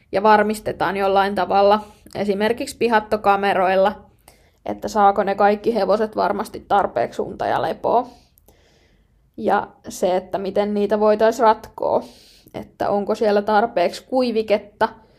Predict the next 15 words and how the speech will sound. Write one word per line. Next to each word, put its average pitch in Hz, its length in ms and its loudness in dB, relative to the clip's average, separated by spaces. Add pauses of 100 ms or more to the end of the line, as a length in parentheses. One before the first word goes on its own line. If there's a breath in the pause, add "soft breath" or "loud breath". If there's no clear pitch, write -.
(240 soft breath)
nukkuuko 208 600 0
ne 196 160 -4
siellä 196 360 0
pihatossa. 214 720 -4 (480 loud breath)
Ei 190 140 -2
ne, 220 280 -4
ei 202 160 6
ne 220 100 -2
nuku 214 360 -2
siellä, - 420 -2
jos 202 280 -2
siellä - 300 -2
on 107 120 -6
viisi - 220 -8
senttiä 117 440 -6